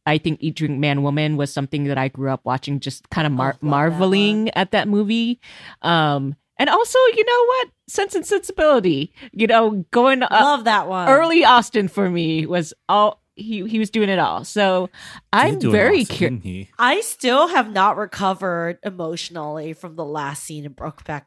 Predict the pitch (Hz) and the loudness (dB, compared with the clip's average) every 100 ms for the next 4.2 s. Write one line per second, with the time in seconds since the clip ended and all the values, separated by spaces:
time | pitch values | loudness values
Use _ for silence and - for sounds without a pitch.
0 | 135 135 - 135 - 202 - - 185 - | -14 -14 -14 -18 -12 -10 -10 -8 -10 -8
1 | 202 160 147 135 214 175 143 226 - 262 | -4 -4 -4 -2 0 2 0 -4 -2 2
2 | 247 - _ - - _ _ _ - 254 | 2 0 _ -20 -20 _ _ _ 0 0
3 | - 226 - _ 247 240 277 330 330 269 | 0 -8 -10 _ -2 0 0 2 2 2
4 | 240 - | 0 -4